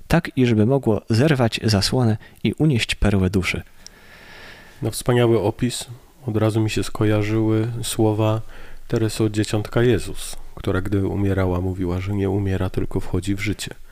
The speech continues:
Speaker 1: Mhm. Ale to jest właśnie bardzo, no, istotna zmiana perspektywy, że w zasadzie nawet zaciera się ta granica pomiędzy życiem doczesnym i życiem wiecznym. Ta granica, która wcześniej była,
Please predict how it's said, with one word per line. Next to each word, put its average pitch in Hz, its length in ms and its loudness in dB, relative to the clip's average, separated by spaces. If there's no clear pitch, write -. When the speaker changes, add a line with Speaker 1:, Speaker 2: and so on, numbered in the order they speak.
Speaker 1:
Mhm. 127 160 0
Ale 156 160 4
to - 160 2
jest 185 120 6
właśnie 165 300 2
bardzo, 156 640 2
no, 147 160 -2
istotna 156 480 0
zmiana 147 260 2
perspektywy, 113 680 0
że 131 180 2
w - 120 -10
zasadzie 151 320 2
nawet 156 360 2
zaciera 151 560 2
się 156 140 0
ta 151 120 0
granica 151 480 2
pomiędzy 110 800 2
życiem 120 360 2
doczesnym 120 420 0
i 117 60 2
życiem 127 240 0
wiecznym. 120 360 2
Ta - 120 0
granica, 135 380 2
która 127 200 0
wcześniej 127 380 0
była, 120 340 4